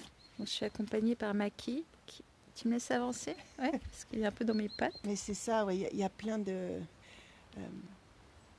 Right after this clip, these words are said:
Speaker 2: là, il y a de la tanésie, là, il y a de la, ici, il y a de la tanésie. Ça, c'est des, des fleurs d'oranger, hein, du
Speaker 1: Ah oui ?
Speaker 2: Ouais.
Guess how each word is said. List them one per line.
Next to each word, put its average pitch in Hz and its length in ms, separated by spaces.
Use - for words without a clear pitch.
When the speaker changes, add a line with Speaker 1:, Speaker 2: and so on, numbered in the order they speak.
Speaker 2:
là, 214 80
il 202 60
y - 20
a 202 40
de 196 60
la 180 100
tanésie, 202 880
là, 214 100
il 196 100
y 202 40
a 190 40
de 185 220
la, - 880
ici, 208 200
il - 40
y - 20
a 180 40
de 185 60
la 175 80
tanésie. 185 440
Ça, 277 160
c'est 262 180
des, 208 200
des 233 80
fleurs 233 240
d'oranger, 220 460
hein, 226 40
du 294 80
Speaker 1:
Ah 285 80
oui ? 403 80
Speaker 2:
Ouais. 208 120